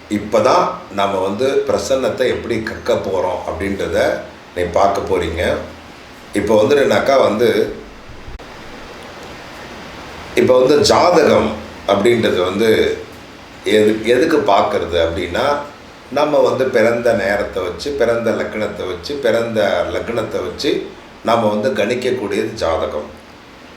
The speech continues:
அடுத்தது முகூர்த்தம். எந்த ஒரு வி-, செயலை செய்யலைனாலும்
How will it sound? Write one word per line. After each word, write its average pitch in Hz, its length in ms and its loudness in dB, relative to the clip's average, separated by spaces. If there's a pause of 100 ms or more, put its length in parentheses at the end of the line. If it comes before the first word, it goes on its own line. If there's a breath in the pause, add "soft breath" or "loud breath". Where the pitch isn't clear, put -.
(160)
அடுத்தது 165 420 4
முகூர்த்தம். 147 640 2 (280)
எந்த 135 540 0
ஒரு 165 180 4
வி-, 135 160 0
செயலை 139 460 0
செய்யலைனாலும் 113 840 -2